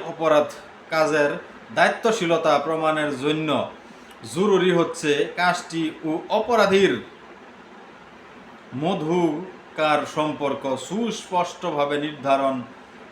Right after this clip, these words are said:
এই সম্পর্কটি দুটি দিক দিয়ে বিবেচ্য। বাস্তবতার দৃষ্টিতে অপরাধী ও শাস্তিযোগ্য ঘটনার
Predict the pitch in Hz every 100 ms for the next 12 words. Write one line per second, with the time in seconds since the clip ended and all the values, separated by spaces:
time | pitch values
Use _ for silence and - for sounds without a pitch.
0 | - 170 185 170 170 - 175 170 160 147
1 | 160 - 139 120 190 - 190 127 - -
2 | - - - - - - - - 120 147
3 | 165 131 160 147 139 - - - - -
4 | - 123 190 185 180 - 151 113 98 -
5 | - 131 202 - 220 208 202 202 190 180
6 | 185 - 180 180 180 160 160 170 156 147
7 | 160 156 147 165 151 - 147 135 156 -
8 | - - 123 143 131 143 143 120 135 156
9 | 147 135 110 -